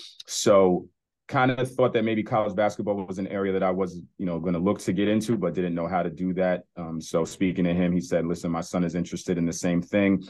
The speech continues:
He goes to UMass. He's a manager with the basketball team, and he's also, um, in the sport management program,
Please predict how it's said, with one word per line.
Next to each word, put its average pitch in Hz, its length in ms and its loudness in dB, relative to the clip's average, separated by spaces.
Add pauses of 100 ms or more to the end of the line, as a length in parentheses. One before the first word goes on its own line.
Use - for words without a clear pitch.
(240)
He 90 100 0
goes 87 300 0
to 92 100 -4
UMass. 92 600 0
He's 90 160 -6
a 82 40 -6
manager 85 400 -4
with 82 120 -8
the 82 80 -6
basketball 90 560 2
team, 90 360 0
and 82 100 -2
he's 82 160 -4
also, 82 580 -2 (840)
um, 78 360 -2 (180)
in 92 80 2
the 85 100 4
sport 90 260 2
management 95 380 2
program, 85 560 -2